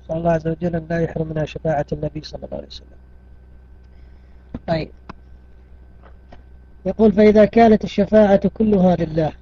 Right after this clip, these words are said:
ولا تكون إلا من بعد إذنه ولا يشفع النبي صلى الله عليه وسلم ولا غيره في أحد حتى يأذن الله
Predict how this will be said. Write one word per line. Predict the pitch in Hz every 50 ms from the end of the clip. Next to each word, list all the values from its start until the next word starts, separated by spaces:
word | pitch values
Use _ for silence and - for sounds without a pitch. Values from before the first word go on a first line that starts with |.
| -
ولا | - 165 180 185 190 185
تكون | 175 - 175 160 - - 190 190 185 190 190 180 165 - - - - - -
إلا | 196 196 190 185 190 190 185 180 175
من | 175 175 170 170 170 165
بعد | 190 196 185 180 175 170
إذنه | 180 180 175 180 - 160 160 160 143 147 156 147 - - _ - _ - -
ولا | - 180 196 202 208 196
يشفع | 190 185 180 - - 185 165 170
النبي | 165 165 170 160 165 160 156
صلى | - 175 165 170
الله | 165 170 170 170
عليه | 160 160 160 160 156 156 151
وسلم | 151 - - 180 180 185 190 208 196 190 180
ولا | 190 190 185 180 175
غيره | 160 165 185 185 180 170 170 156 147 160 165 - - - - - - - - - - - - - - - - - - - _ - - - - - - - - - -
في | - 165 185 196 202
أحد | 185 - 202 196 185 208 196
حتى | - - - 208 - - - - 196 185 175 165 165 165
يأذن | 170 190 196 - - - 170 160 165 196 208 185
الله | 180 170 165 165 175 202 220 196 175 156